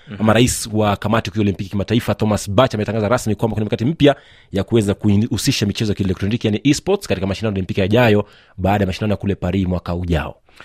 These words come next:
Speaker 1: Naam, nadhani Olimpiki wanaendelea kuongeza na walikuwa, nilikuwa nadhani wameishia kwenye skateboard na climbing,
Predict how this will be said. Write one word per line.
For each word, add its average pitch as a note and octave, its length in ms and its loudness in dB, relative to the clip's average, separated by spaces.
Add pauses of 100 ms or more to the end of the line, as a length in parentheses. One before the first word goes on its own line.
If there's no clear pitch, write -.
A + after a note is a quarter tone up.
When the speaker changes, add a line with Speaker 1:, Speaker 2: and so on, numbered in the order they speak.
(260)
Speaker 1:
Naam, A2+ 320 0
nadhani A2+ 480 2
Olimpiki A2 440 -2
wanaendelea G2+ 500 0
kuongeza F#2+ 680 -4
na F#2+ 360 -2
walikuwa, G2 480 0
nilikuwa A2+ 360 2
nadhani B2 440 2
wameishia A2 460 2
kwenye G2+ 260 -2
skateboard G#2 540 -2
na F#2+ 300 -2
climbing, F#2 460 -2